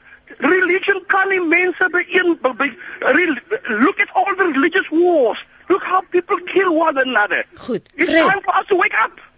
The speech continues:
Speaker 2: Fred, asseblief,
Speaker 1: Talk
Speaker 2: as jy
Speaker 1: about
Speaker 2: weer,
Speaker 1: what you believe.
Speaker 2: Fred, as jy weer bel, kan jy my nou hoor?
Speaker 1: Ja.
Speaker 2: As jy weer bel, maak seker die radio is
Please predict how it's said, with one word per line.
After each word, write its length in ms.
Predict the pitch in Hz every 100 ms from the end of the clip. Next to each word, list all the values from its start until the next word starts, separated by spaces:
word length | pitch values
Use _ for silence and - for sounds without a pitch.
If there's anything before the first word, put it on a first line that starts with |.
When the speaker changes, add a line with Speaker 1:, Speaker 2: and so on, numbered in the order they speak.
| -
Speaker 2:
Fred, 240 | - 320 262
asseblief, 380 | 269 233 254 370
Speaker 1:
Talk 60 |
Speaker 2:
as 60 | -
jy 40 |
Speaker 1:
about 140 | - 254
Speaker 2:
weer, 80 | 269
Speaker 1:
what 120 | 277
you 80 | 269
believe. 340 | 254 320 269 - -
Speaker 2:
Fred, 300 | 262 285 320
as 160 | 214 226
jy 120 | 254
weer 200 | 220 311
bel, 380 | 196 240 175 277 - _
kan 100 | -
jy 80 | 214
my 120 | 208
nou 60 | 208
hoor? 160 | 302 202 _ _ _ _ _
Speaker 1:
Ja. 340 | 262 254 240 359
Speaker 2:
As 140 | 285 233
jy 60 | 220
weer 180 | 262 196
bel, 200 | 214 226
maak 240 | 202 208
seker 240 | - 254
die 100 | 262
radio 400 | 196 156 151 175
is 120 | 185